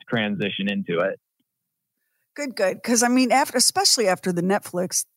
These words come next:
Speaker 2: Dahmer documentary, it could be, it could be challenging.
Speaker 1: Oh,
Speaker 2: You meet
Speaker 1: yeah.
Speaker 2: a nice, you know, let's say you're single, you meet a nice city girl, you bring her over. She sees the possum in one corner, the little pile of rat feet on the table.
Speaker 1: <laughs>
Speaker 2: You're going,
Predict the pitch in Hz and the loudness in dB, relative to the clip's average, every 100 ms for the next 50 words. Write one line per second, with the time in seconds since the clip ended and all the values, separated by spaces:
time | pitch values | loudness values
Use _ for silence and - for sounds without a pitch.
0 | - 196 208 202 170 160 - 180 170 180 | 0 2 4 2 2 0 -2 -2 -2 -2
1 | 170 165 214 - 294 330 339 _ 320 381 | -4 -6 -8 -4 -2 -2 -2 _ -4 -2
2 | 349 339 - 185 381 214 170 170 _ - | -2 -4 -6 -2 -2 0 -2 -4 _ -12
3 | - 139 247 269 220 220 226 - - - | -2 2 4 4 4 2 4 2 0 -6
4 | - _ 285 247 247 330 254 220 196 233 | -20 _ 2 2 4 2 0 0 0 2
5 | 240 254 247 226 214 208 202 175 170 - | 2 4 4 2 -4 -4 -4 -4 -4 -4
6 | 285 285 262 269 262 254 208 190 185 180 | -4 -4 0 2 2 0 -4 -4 -4 -2
7 | 208 269 247 262 262 262 262 _ _ _ | 2 2 0 0 2 2 -4 _ _ _
8 | - 240 - 254 240 196 185 - 269 269 | -4 0 0 0 -2 -2 -4 0 2 2
9 | 302 247 226 208 247 247 - 254 247 254 | 2 2 0 0 0 -2 -6 -4 2 0
10 | 208 190 208 202 220 233 226 196 190 214 | 0 -2 -2 -2 0 2 2 2 2 0
11 | - 254 233 233 226 196 247 233 214 226 | 0 -6 0 0 0 -2 -6 -6 -6 -2
12 | 226 - 233 - 311 269 233 | -2 0 -2 -2 0 -2 -2